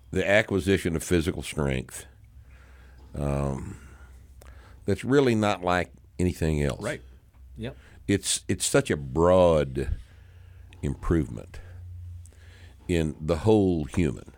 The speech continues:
Speaker 2: Yep.
Speaker 1: It's, it's, it's, it's, uh,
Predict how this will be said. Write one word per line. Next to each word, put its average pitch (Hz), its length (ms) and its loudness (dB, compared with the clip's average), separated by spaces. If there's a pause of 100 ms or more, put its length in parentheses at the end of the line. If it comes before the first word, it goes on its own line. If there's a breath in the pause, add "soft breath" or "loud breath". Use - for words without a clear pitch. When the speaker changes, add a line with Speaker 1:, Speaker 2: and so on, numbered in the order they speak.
(140)
Speaker 2:
Yep. 98 140 -14 (960)
Speaker 1:
It's, 76 300 -4
it's, - 360 -8
it's, - 360 -6 (220)
it's, - 340 -8
uh, 57 280 -6